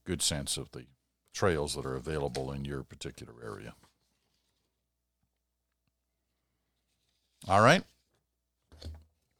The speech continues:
So, final plug for tomorrow. The Race Next Door, the podcast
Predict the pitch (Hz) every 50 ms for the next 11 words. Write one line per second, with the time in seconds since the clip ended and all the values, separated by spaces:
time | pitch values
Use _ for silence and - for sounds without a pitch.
0 | _ _ _ _ _ _ _ _ _ _ _ _ _ _ - - 151 127 90 -
1 | - - _ _ _ _ - 113 123 135 127 110 - 135 131 123 - - 113 101
2 | 104 110 117 104 69 - - - _ _ _ _ _ _ _ _ _ _ _ _
3 | _ _ _ _ _ _ _ _ _ _ - 85 87 107 127 135 - - 135 127
4 | 120 - - 127 107 82 64 57 - - - - 85 80 76 69 67 64 - -
5 | - - - _ _ _ _ _ - 101 107 98 - - 98 92 92 90 - -
6 | -